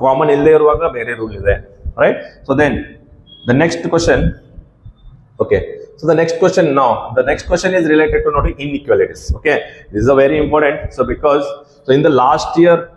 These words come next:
previous year questions ಅಲ್ಲಿ ಆರ್ ಪಿ ಎಫ್ ಗೆ ಸಂಬಂಧಪಟ್ಟಂತ ಪ್ರೀವಿಯಸ್ ಇಯರ್ ಕ್ವಶನ್ಸ್ ನೋಡ್ಬೋದು. So ಅದ್ರಲ್ಲಿ ಏನಪ್ಪಾ ಅಂದ್ರೆ ಈ ತರ ಕ್ವಶನ್ಸ್ ಬಂದಿದಾವೆ, ರೈಟ್? So ಇದಕ್ಕೆ ನಾವ್ ಏನಂತೀವಿ? ಇನ್‌ಇಕ್ವಾಲಿಟೀಸ್ ಅಂತ ಹೇಳ್ತೀವಿ. ಈ ಚಾಪ್ಟರ್ ನೇಮ್ ಏನಪ್ಪಾ ಅಂದ್ರೆ ಇನ್‌ಇಕ್ವಾಲಿಟೀಸ್. ಓಕೆ, so ಇಲ್ಲಿ ನೋಡ್ಬೋದು ನೀವು ಸ್ಟೇಟ್ಮೆಂಟ್ ಕೊಟ್ಟಿದ್ದಾರೆ. ಸ್ಟೇಟ್ಮೆಂಟ್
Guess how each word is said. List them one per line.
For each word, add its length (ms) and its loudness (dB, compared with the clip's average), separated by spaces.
previous 380 4
year 180 2
questions 360 0
ಅಲ್ಲಿ 220 2
ಆರ್ 180 2
ಪಿ 100 -6
ಎಫ್ 140 -12
ಗೆ 160 4
ಸಂಬಂಧಪಟ್ಟಂತ 540 -6
ಪ್ರೀವಿಯಸ್ 280 -2
ಇಯರ್ 160 -2
ಕ್ವಶನ್ಸ್ 360 -4
ನೋಡ್ಬೋದು. 340 0
So 100 -4
ಅದ್ರಲ್ಲಿ 300 2
ಏನಪ್ಪಾ 220 2
ಅಂದ್ರೆ 120 2
ಈ 100 -4
ತರ 180 2
ಕ್ವಶನ್ಸ್ 380 -4
ಬಂದಿದಾವೆ, 400 -2
ರೈಟ್? 180 0
So 100 0
ಇದಕ್ಕೆ 260 2
ನಾವ್ 140 2
ಏನಂತೀವಿ? 400 0
ಇನ್‌ಇಕ್ವಾಲಿಟೀಸ್ 800 0
ಅಂತ 180 -10
ಹೇಳ್ತೀವಿ. 260 -4
ಈ 100 -4
ಚಾಪ್ಟರ್ 300 -2
ನೇಮ್ 180 0
ಏನಪ್ಪಾ 220 -2
ಅಂದ್ರೆ 240 2
ಇನ್‌ಇಕ್ವಾಲಿಟೀಸ್. 560 -4
ಓಕೆ, 160 0
so 120 0
ಇಲ್ಲಿ 160 4
ನೋಡ್ಬೋದು 340 2
ನೀವು 100 0
ಸ್ಟೇಟ್ಮೆಂಟ್ 540 -2
ಕೊಟ್ಟಿದ್ದಾರೆ. 340 4
ಸ್ಟೇಟ್ಮೆಂಟ್ 400 -8